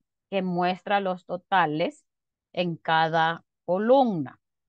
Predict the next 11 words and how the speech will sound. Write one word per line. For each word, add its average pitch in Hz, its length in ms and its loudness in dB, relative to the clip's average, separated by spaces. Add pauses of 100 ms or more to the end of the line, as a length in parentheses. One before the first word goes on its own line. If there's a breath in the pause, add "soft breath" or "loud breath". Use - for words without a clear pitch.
(280)
¿Qué 220 100 0
es 262 80 2
lo 247 160 0
que 208 160 0
va 208 320 2
a 202 60 0
hacer 220 400 -2
esta 196 320 -6
fila 185 360 -2
de 165 140 -4
totales? 226 540 -2